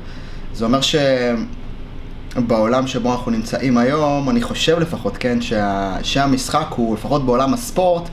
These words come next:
זה לא מי טוב באימונים, אלא מי טוב במאני טיים במשחק, אותו דבר בעסקים. זה לא משנה כמה התכנון הפיננסי שלך טוב, לא משנה כמה האקסל, התכנון שנתי שלך טוב, לא משנה, כשאתה קם בבוקר וכל ההפרעות של העולם נכנסות לך לחיים, איך אתה יודע לייצר לייזר פוקוס למטרות שלך.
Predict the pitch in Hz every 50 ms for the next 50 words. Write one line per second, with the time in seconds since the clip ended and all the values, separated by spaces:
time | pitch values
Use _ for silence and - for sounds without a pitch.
0 | - - - - - - 107 127 139 151 160 143 - 123 117 117 113 123 120 117
1 | 117 117 127 160 165 127 110 101 101 110 120 117 - 135 131 117 98 110 110 117
2 | 127 131 127 120 - 120 113 113 113 113 117 117 - - 180 120 107 107 - 107
3 | 101 117 113 120 120 123 120 117 - - - - 104 160 - 64 - - - -
4 | - - - - 117 127 131 - 139 131 131 131 135 131 127 127 123 123 120 113
5 | 120 - - 127 120 - - 143 151 156 156 151 - 131 123 131 151 170 165 165
6 | 151 - - - 127 - 127 117 104 117 117 117 - 120 117 117 - 123 120 123
7 | 120 117 117 113 110 110 - - - - - - - 165 165 170 170 160 156 -
8 | - - - - - - - 120 120 127 127 - 165 165 165 165 156 139 131 131
9 | - - - 156 - - 120 117 135 131 131 123 120 117 - 131 139 185 196 -
10 | - 123 120 165 165 165 143 135 147 160 165 156 120 120 117 151 160 180 170 165
11 | - - 120 127 143 - - - 127 117 110 107 117 123 131 131 123 120 113 113
12 | - 107 101 - 127 123 - - 120 123 - - 113 113 131 151 156 147 - -
13 | - - - - - 147 - 151 135 - 170 - 123 120 117 110 107 - - 127
14 | 107 107 123 156 202 190 151 151 120 - - - 135 131 135 131 131 - 113 104
15 | 101 - 95 95 104 123 120 - - 107 - -